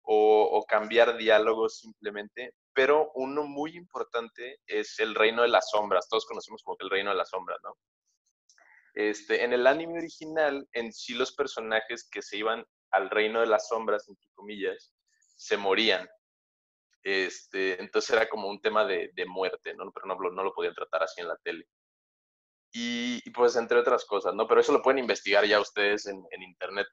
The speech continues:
este, está más que documentado. El segundo ejemplo que para mí me llama más la atención es el de Sailor Moon. Sailor Moon tenía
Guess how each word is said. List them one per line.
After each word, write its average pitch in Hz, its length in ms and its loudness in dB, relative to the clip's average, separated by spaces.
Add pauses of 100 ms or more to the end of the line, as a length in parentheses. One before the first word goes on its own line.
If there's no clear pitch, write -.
(160)
este, - 360 -8
está 98 220 2
más 95 240 0
que - 80 -8
documentado. 90 680 0 (760)
El 120 180 0
segundo 147 480 0
ejemplo 147 640 -2 (300)
que 110 100 2
para 104 260 6
mí 107 460 -4
me 107 80 -4
llama 104 240 4
más 104 40 -6
la 110 80 4
atención 104 380 -8
es 117 140 -2
el 113 80 -8
de 98 80 -8
Sailor 107 440 2
Moon. 104 280 -6 (640)
Sailor 127 340 0
Moon 120 220 -6
tenía 110 520 0